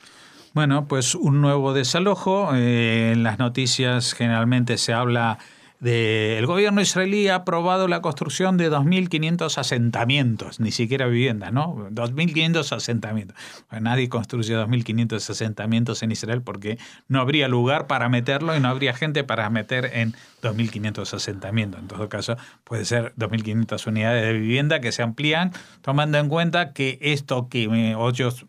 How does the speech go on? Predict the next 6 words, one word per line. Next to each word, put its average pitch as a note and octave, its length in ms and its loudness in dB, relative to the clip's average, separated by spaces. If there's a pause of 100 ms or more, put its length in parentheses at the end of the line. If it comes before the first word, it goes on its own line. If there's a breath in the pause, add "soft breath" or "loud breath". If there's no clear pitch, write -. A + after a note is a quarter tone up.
(120)
muchos B2 360 0
llaman A#2+ 340 2
territo-, A2 520 -4 (400 loud breath)
territorios A#2 840 0
en A2+ 120 0
disputa, E3 640 0